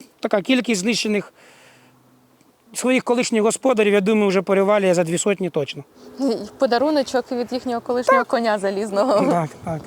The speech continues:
Speaker 2: А чи є ще якась техніка, яку ви, е, за
Speaker 1: Е,
Speaker 2: трофеї
Speaker 1: ну, дивіться,
Speaker 2: якісь?
Speaker 1: там ще в, в одному місці, трошки в інш-, в іншій позиції, стояв пошкоджений Т вісімдесят. В нього незначні пошкодження двигуна, але танк був не на ходу. Е, там була складність в тому, що не можна було підійти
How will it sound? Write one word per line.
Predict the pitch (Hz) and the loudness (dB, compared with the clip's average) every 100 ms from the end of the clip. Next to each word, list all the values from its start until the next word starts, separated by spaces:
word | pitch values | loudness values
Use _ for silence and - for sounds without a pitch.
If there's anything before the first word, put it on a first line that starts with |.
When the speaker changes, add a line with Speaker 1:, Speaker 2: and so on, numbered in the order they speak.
| - - | -16 -8
Speaker 2:
А | - 196 | -2 -2
чи | - | 0
є | 262 | -2
ще | 302 220 | 0 0
якась | 170 175 - | 0 -2 -4
техніка, | 170 - 175 175 | -6 -6 -10 -6
яку | 170 - 170 170 | -6 -6 -8 -4
ви, | 165 | -6
е, | - - - - 180 - 190 | -6 -8 -8 -8 -8 -8 -6
за | 190 | 2
Speaker 1:
Е, | |
Speaker 2:
трофеї | 190 196 196 190 185 | 6 8 8 8 6
Speaker 1:
ну, | 185 | 4
дивіться, | 233 226 190 196 165 | 4 2 2 4 4
Speaker 2:
якісь? | - - | 2 -8
Speaker 1:
там | - 185 | -4 -2
ще | 170 214 | -2 -2
в, | 180 156 | -4 -4
в | |
одному | 175 202 190 | -4 -2 -2
місці, | 185 247 - 185 143 _ | -2 -2 -4 -8 -8 _
трошки | 160 - 180 | -14 -10 -8
в | |
інш-, | 170 143 156 | -6 -8 -8
в | 160 | -6
іншій | 175 - 160 | -6 -6 -8
позиції, | 170 160 143 147 131 - - - - | -6 -6 -8 -8 -10 -14 -20 -20 -16
стояв | - 185 220 220 | -4 2 2 2
пошкоджений | 202 - 240 196 196 | -4 -2 -2 -2 -4
Т | 180 202 | -2 -2
вісімдесят. | 190 196 185 165 147 117 180 | -2 -4 -4 -4 -6 -8 -6
В | |
нього | 185 185 | -2 -2
незначні | 175 190 202 | -2 -4 -4
пошкодження | 170 165 196 170 180 | -6 -4 -4 -2 -2
двигуна, | 170 185 226 370 302 | -2 -2 2 0 2
але | 185 | 0
танк | 185 233 202 | 0 0 -2
був | 185 185 | -4 -4
не | 202 | -2
на | 202 | -4
ходу. | - 175 139 110 - - - - | -4 -8 -8 -12 -20 -20 -20 -18
Е, | - 156 147 | -6 -4 -2
там | 196 | 0
була | 208 220 | 2 0
складність | - 226 214 208 | 2 0 0 -4
в | - | -2
тому, | 247 233 196 | -2 -2 -4
що | - 202 196 196 190 | -2 0 2 2 0
не | 208 | 0
можна | 226 190 185 | 0 -2 -2
було | 180 175 | -2 -4
підійти | 175 185 180 208 202 | -6 -6 -4 -2 0